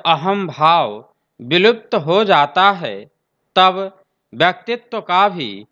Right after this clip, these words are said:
विनाश हो जाता है। इसीलिए यह व्यक्तित्वहीन अमरता है। प्रश्न है, निर्वाण मूलक व्यक्तित्वहीन अमरता का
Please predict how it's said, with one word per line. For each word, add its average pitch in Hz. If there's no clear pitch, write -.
विनाश 190
हो 190
जाता 151
है। 131
इसीलिए 160
यह 214
व्यक्तित्वहीन 180
अमरता 196
है। 117
प्रश्न 220
है, 131
निर्वाण 185
मूलक 196
व्यक्तित्वहीन 180
अमरता 156
का 110